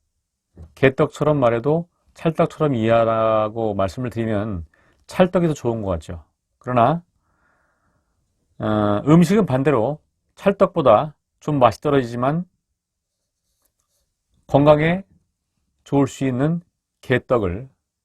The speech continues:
개떡을 찰떡처럼 맛있게 느끼게 노력하자. 좀 이해가 안 되실지 모르겠는데, 어쨌든 찰떡은 찰진 단맛이 나는 대신에 혈당을 급히 올릴 수 있어요. 그렇지만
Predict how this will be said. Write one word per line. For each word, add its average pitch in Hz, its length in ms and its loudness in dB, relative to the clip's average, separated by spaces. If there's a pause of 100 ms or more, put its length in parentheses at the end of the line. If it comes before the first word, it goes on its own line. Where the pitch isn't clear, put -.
(380)
개떡을 143 580 -2 (100)
찰떡처럼 151 640 -6
맛있게 98 340 -6
느끼게 127 300 -2
노력하자. 98 520 -4 (680)
좀 120 140 -6
이해가 117 340 2
안 104 100 -2
되실지 98 300 -6
모르겠는데, 92 680 -8 (400)
어쨌든 143 520 0 (1080)
찰떡은 180 720 0 (520)
찰진 190 640 0
단맛이 139 500 0
나는 127 240 -2
대신에 110 440 -6 (280)
혈당을 151 360 0
급히 - 240 -12
올릴 101 160 -4
수 82 120 -14
있어요. 87 240 -20 (640)
그렇지만 160 500 2